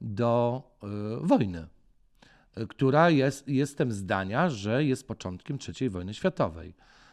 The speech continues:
Tylko tak jak teraz znowu ktoś to słucha, to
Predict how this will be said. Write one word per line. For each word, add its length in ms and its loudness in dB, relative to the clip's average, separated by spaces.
Tylko 220 -4
tak 140 0
jak 160 -2
teraz 340 0
znowu 340 -4
ktoś 240 -6
to 140 -6
słucha, 300 -4
to 100 -4